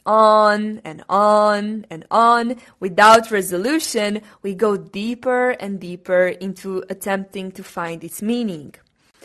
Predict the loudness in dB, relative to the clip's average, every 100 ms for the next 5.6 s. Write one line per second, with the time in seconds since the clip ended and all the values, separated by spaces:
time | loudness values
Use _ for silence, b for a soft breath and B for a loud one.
0 | b b -12 -6 -6 -4 -4 -4 -4 -4
1 | -8 -10 -8 -8 -6 -8 -8 -6 -6 -2
2 | -2 -2 -4 -6 -8 -6 -6 -6 -6 -8
3 | -8 -14 b b -12 -8 -6 -4 -4 -6
4 | -6 -6 -4 0 0 -2 -8 -4 -2 0
5 | -2 -6 -6 -6 -6 -12